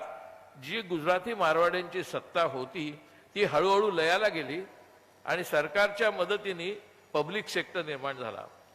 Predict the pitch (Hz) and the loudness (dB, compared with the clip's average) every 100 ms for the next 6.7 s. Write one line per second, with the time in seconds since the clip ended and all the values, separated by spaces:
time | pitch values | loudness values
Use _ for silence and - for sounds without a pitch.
0 | _ _ _ - 156 175 226 - 196 - | _ _ _ -2 0 0 -4 -2 -2 0
1 | 190 180 180 202 - 165 170 151 151 190 | -2 -2 -2 -2 0 2 4 4 2 -4
2 | 165 180 185 185 - - - - - 139 | -4 -4 -4 -4 -12 -20 -20 -20 -4 0
3 | 156 190 190 214 190 185 156 180 185 190 | 2 2 2 0 -2 -4 -4 -6 -2 -2
4 | - 160 185 180 147 175 175 185 165 - | -2 -4 -6 0 2 4 2 -4 -6 -6
5 | 170 160 143 165 170 147 - 127 143 165 | -4 -2 -2 -2 -6 -8 -10 -8 -4 -4
6 | 165 143 147 160 143 135 151 | -2 -4 -6 -10 -6 -6 -6